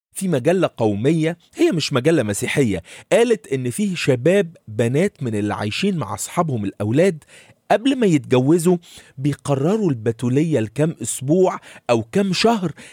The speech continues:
لأن الله زرع في البشر حاجة بتقول لهم الجواز لازم يبقى شيء مميز، ولازم أحفظ نفسي ليوم الزفاف. طيب، خلونا نمشي بسرعة. قلنا عن قوة الرابطة الأولى،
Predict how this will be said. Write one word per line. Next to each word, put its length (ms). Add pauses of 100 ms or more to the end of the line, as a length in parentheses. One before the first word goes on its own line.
لأن 580
الله 420
زرع 400
في 120
البشر 440
حاجة 360
بتقول 380
لهم 340 (340)
الجواز 760 (260)
لازم 380
يبقى 260
شيء 260
مميز، 720 (320)
ولازم 420 (100)
أحفظ 480
نفسي 460 (240)
ليوم 300
الزفاف. 680 (1700)
طيب، 260 (240)
خلونا 300
نمشي 300
بسرعة. 480 (380)
قلنا 320
عن 260
قوة 500
الرابطة 400
الأولى، 500